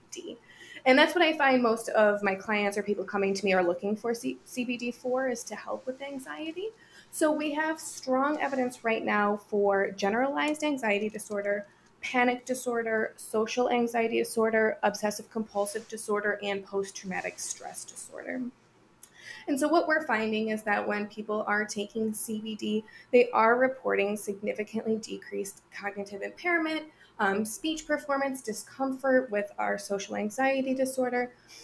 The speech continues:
And so the one thing I always like to preface, though, is just because our preclinical evidence supports it being helpful, it doesn't mean it's helpful for everybody. Um,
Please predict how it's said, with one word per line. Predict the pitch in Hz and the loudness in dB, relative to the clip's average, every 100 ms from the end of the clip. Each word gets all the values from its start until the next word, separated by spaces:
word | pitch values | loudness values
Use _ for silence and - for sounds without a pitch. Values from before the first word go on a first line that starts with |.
| - _ 285 | -20 _ 0
And | 269 | 0
so | 262 277 269 262 262 - _ _ _ _ _ | 4 4 4 0 -6 -14 _ _ _ _ _
the | 262 | 6
one | 262 262 277 302 | 6 6 2 2
thing | 330 285 | 2 4
I | 254 | 2
always | 214 208 220 220 | 2 2 2 2
like | 202 | -2
to | - | -4
preface, | - 185 190 190 190 | -12 -14 -10 -8 -8
though, | - 190 190 190 190 190 | -4 0 2 0 -2 -2
is | 202 196 196 196 190 - _ _ _ - 202 | 0 2 2 0 -4 -10 _ _ _ -12 -6
just | 196 220 240 - - | 2 4 4 -2 -2
because | 262 262 247 240 226 | -2 0 4 6 6
our | - 208 | 4 2
preclinical | - 254 262 254 240 240 | 2 0 4 2 4 2
evidence | 226 214 214 214 | 2 2 2 0
supports | - 226 - 202 220 - - | -4 -4 -2 -2 -2 -6 -6
it | 226 214 214 - - | 0 2 0 -2 -12
being | 208 202 202 | -6 -4 -4
helpful, | - 208 202 - 311 311 | -6 -6 -6 -4 -6 -2
it | 233 - | -2 0
doesn't | 220 226 233 | 0 0 -2
mean | 226 214 | -2 -2
it's | 208 | -4
helpful | - 202 196 202 | -6 -6 -6 -8
for | 190 - 185 - | -8 -4 -6 -4
everybody. | 180 - 196 202 220 254 320 392 - - - - | -8 -6 -8 -4 -2 -2 -2 -6 -14 -20 -16 0
Um, | 208 202 | 2 2